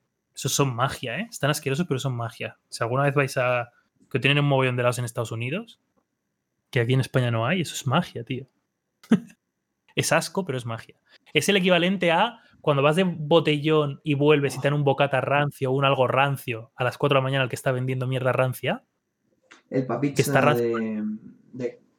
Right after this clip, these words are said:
Speaker 2: de Gran Vía es
Speaker 1: Pues eso, que es rancio, pero como estás tan borracho está rico. Pues yo creo que este sí
Speaker 2: Efectivamente.
Speaker 1: estaba malo y me salió rico.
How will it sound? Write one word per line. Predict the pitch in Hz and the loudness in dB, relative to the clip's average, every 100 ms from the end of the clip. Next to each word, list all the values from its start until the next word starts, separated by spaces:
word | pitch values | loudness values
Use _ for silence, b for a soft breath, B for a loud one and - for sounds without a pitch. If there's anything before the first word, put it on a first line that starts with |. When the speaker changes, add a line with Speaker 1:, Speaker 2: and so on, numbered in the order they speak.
| _ - | _ -12
Speaker 2:
de | 127 | -8
Gran | 123 117 117 | -6 -6 -2
Vía | 127 135 135 123 | -2 0 -2 -2
es | 131 - - - _ _ _ _ _ _ _ _ B B B B _ _ _ _ _ - | -4 -10 -18 -20 _ _ _ _ _ _ _ _ B B B B _ _ _ _ _ 0
Speaker 1:
Pues | 139 | 2
eso, | 175 165 151 | 2 2 0
que | 175 | 0
es | 175 | 4
rancio, | 196 214 240 | 4 2 0
pero | 175 | 0
como | 143 | 0
estás | 139 180 | -2 -4
tan | 208 | -2
borracho | 196 190 185 | 0 -2 -4
está | 175 175 | -6 -6
rico. | 190 170 113 | -6 -8 -8
Pues | 123 | -6
yo | 131 | -6
creo | 170 | -4
que | 165 | -4
este | 151 | -6
sí | |
Speaker 2:
Efectivamente. | - 147 131 | -6 -4 -6
Speaker 1:
estaba | - 147 | -6 -4
malo | 143 160 | -2 -2
y | 139 | -4
me | |
salió | - - - - | -8 -14 -20 -20
rico. | - _ | -20 _